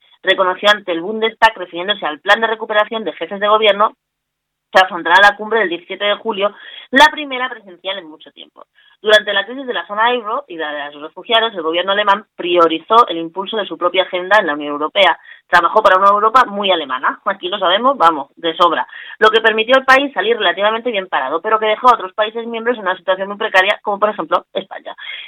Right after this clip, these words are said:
Esta vez es distinto. Merkel ha sido de las primeras en entender que esta crisis es distinta, que golpea a todos con un efecto muy asimétrico y que además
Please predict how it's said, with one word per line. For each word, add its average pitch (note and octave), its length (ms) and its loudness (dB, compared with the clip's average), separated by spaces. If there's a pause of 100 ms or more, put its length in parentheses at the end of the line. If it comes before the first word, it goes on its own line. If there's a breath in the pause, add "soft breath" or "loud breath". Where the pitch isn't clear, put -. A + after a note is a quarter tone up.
(160 loud breath)
Esta C4 300 4
vez C4+ 160 0
es C4 80 -6
distinto. C4 480 -10
Merkel A#3 380 -4
ha B3 100 0
sido C4 200 -2
de F#3 80 0
las E3 140 -4
primeras G3 320 -2
en A#3 60 -8
entender A3 400 -4
que F3+ 120 -4
esta G#3 200 -4
crisis G#3 300 -14
es F3 120 -6
distinta, A#3+ 440 -2
que A3+ 100 0
golpea D#3 380 2
a G#3 60 -2
todos G#3+ 260 0
con E3+ 100 -10
un F#3 140 -8
efecto G#3 400 -4
muy F#3 260 -2
asimétrico A#3 540 0
y - 20 -8
que D#3+ 100 -4
además F3 260 2